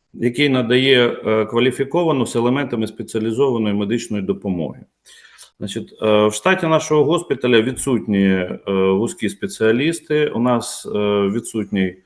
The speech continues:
ендокринолог, тому, е, допомога хворим з діабетом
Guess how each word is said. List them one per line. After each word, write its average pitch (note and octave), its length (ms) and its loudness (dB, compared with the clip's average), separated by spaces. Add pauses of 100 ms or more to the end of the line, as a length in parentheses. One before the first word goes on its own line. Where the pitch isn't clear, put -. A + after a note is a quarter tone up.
(280)
ендокринолог, B2 880 2
тому, A#2 720 2
е, G#2 240 2
допомога A2 560 0
хворим G#2+ 400 2
з G2 40 -12
діабетом D3 720 0